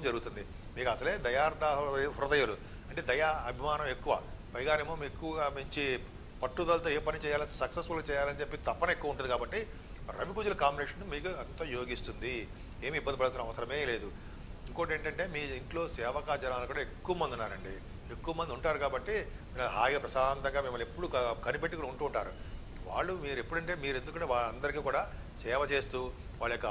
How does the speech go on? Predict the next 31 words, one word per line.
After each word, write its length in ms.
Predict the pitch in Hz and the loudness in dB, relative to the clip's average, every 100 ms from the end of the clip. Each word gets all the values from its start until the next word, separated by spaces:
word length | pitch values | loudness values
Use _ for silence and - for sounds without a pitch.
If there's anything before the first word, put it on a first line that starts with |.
| 117 | 4
ఆరోగ్యం 280 | 156 151 143 | 4 2 -2
చూసుకుంటూ, 320 | 135 - 127 127 120 | -2 -4 -4 -2 0
వాళ్ళ 160 | 123 123 | 2 0
యొక్క 120 | 127 - | -2 -2
పరిరక్షణ 360 | 120 165 175 151 139 | 0 0 0 -2 -4
చూస్తూ, 200 | - 127 120 - - - 110 | -4 -4 -4 -8 -10 -6 -4
ఫైనాన్షియల్‌గాను 760 | 135 156 156 151 151 147 151 160 | -2 -2 -2 -2 -2 -4 -4 -4
అనేక 180 | 123 127 120 | -2 0 2
రకాలుగా 300 | 127 131 143 127 | 2 0 -2 -2
మీరు 100 | 110 | -4
help 140 | 123 - | -4 -4
చేస్తూ 180 | 123 123 107 | -4 -4 -4
ఉంటారు 200 | 113 110 | -4 -2
కాబట్టి 280 | 113 113 190 - - - - - 110 | -2 -2 -4 -6 -10 -10 -10 -10 -4
మీరంటే 380 | 113 113 127 170 151 | -2 -2 0 -2 4
చాలామందికి 520 | 117 123 120 123 135 123 | 4 4 0 -4 -6 -8
ఇష్టము. 480 | - 113 107 120 135 123 107 - - - - - | -6 -6 -6 -4 -4 -4 -4 -8 -10 -10 -8 -6
ధనుర్రాశి 460 | 110 143 143 123 | -2 2 2 2
వాళ్ళకి 180 | 113 107 110 | 0 -2 -6
అంత 180 | 165 143 | -4 -4
అద్భుతమైన 360 | - 143 135 123 | -4 -4 -4 -4
మంచి 180 | - 202 | -4 2
వాళ్ళు, 220 | 147 110 - - - - | 2 2 -4 -10 -8 -8
అద్భుతమైన 380 | - 175 180 165 | -4 0 0 4
వాళ్ళు. 180 | 110 90 - - - - - - - - - - - - - | 2 2 -8 -10 -10 -10 -10 -10 -10 -10 -10 -10 -10 -12 -10
ఇంకా 140 | - 104 | -6 -6
అలా 120 | 92 110 - - | -6 -8 -8 -2
వ్యయస్థానం 400 | 120 170 180 147 120 | 2 4 4 2 0
కదండి, 340 | 110 95 95 95 - - - | -2 -4 -6 -8 -10 -10 0
వ్యయస్థానంలోకి 480 | 120 170 180 175 127 | 2 6 4 4 0
వద్దాము. 260 | 113 107 | 2 2